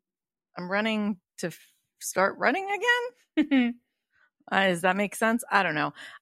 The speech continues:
Speaker 1: I've just been doing, like, these race to race to race each weekend,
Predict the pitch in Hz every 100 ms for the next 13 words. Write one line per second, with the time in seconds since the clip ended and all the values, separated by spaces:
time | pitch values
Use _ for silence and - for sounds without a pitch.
0 | - 240 240 285 269 247 240 240 214 202
1 | 202 196 170 196 - - 196 190 - 190
2 | 185 196 - - 202 - 190 202 208 214
3 | 233